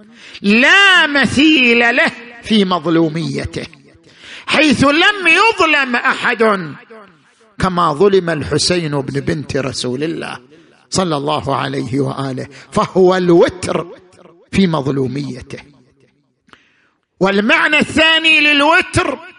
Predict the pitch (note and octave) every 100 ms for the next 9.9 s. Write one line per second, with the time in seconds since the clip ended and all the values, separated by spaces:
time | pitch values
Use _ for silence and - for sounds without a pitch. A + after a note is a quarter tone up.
0 | - B3 C#4+ E4 F4 F4+ E4+ C#4+ G#3 -
1 | F4+ E4+ C#4 G3+ _ _ _ E4+ F#4 D#4
2 | D4 B3+ C#4 C#4 D#4 D#4 C#4 C#4 B3+ -
3 | - - - - _ _ _ - F#3+ A#3
4 | E4 D4+ C4 D4 C4+ A3 A#3+ - A3+ G#3+
5 | G3+ G3+ F3 E3 F#3 C#3+ - _ - -
6 | _ - G3 A#3+ D#4+ D#4+ C#4 C4 - C#4
7 | C#4+ C4 B3+ G3 F#3+ F#3 - D4+ D4+ D4+
8 | B3+ - - D4+ D4+ C4+ - _ _ E3+
9 | B2 E3 E3+ G#3+ - C3 A2 -